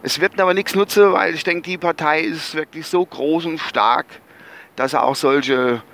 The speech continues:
solche üble Sache wie Abhänge eines Wahlplakats oder mehrere, mehrere Plakate abzuhängen, dass das einfach nichts bringt, weil die Partei einfach auf dem Vormarsch ist.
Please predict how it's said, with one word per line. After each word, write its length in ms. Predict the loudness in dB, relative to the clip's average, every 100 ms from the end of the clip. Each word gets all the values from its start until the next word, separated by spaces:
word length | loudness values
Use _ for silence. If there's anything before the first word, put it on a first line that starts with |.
| -20 -20 -20 -20 -20 -20 -20 _ _ _
solche 380 | -2 0 0 -2
üble 360 | 0 0 0 -2
Sache 440 | 0 0 0 -2
wie 180 | 0 0
Abhänge 420 | -2 -2 -4 0 0
eines 280 | 0 0
Wahlplakats 960 | 0 2 0 -2 0 2 0 -6 -14 -12
oder 360 | -8 -4 -4 -6 -14 -20 -8
mehrere, 460 | -4 -2 -2 -4 -10 -18 -20 -20 -20 -6
mehrere 720 | -2 0 2 2 2 2 0 -4
Plakate 480 | -6 -2 -2 0 -2
abzuhängen, 480 | -4 -4 -4 -4
dass 160 | -6 -8
das 140 | -6
einfach 180 | -6 -4
nichts 220 | -6 -8
bringt, 420 | -6 -2 0 0 -2
weil 160 | -2
die 160 | -2 -4
Partei 380 | -4 -2 -2 -2
einfach 240 | -2 -2
auf 120 | -4
dem 100 | -8
Vormarsch 460 | -6 -4 -2 -2 -2
ist. 320 | -4 -4